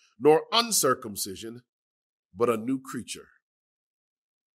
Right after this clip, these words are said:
And as many as walk according to this rule, peace be on them, and mercy, and upon the Israel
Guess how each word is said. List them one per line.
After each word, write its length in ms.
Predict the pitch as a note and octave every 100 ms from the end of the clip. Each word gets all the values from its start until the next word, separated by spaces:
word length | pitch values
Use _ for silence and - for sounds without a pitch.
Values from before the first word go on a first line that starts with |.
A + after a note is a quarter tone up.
| _ _ _ _ _ _ _ -
And 80 | B2+
as 140 | B2
many 260 | C#3+ G3 G3
as 160 | F3+
walk 280 | D#3 F3+ F#3
according 400 | E3 F3+ F3+ F3
to 80 | E3+
this 220 | F3 D#3
rule, 400 | C#3+ A#2 A2 A2+ _
peace 360 | - A#3 A3+ -
be 220 | E3+ E3+
on 280 | D3+ C#3 G#2+
them, 320 | E2+ E2 G#2 _ _ _
and 200 | D3 D3+
mercy, 640 | D3 A3+ G3+ - G#2 G#2+ B2+ _ _ _ _ _ _
and 120 | C3+
upon 720 | C3 - - G#3 A#2 G#2+ A2+ - _ _ _ _
the 160 | G#2+ C#3 - -
Israel 880 | C4+ A#3 D#3+ A#2+ G2+ F#2 F2+ A2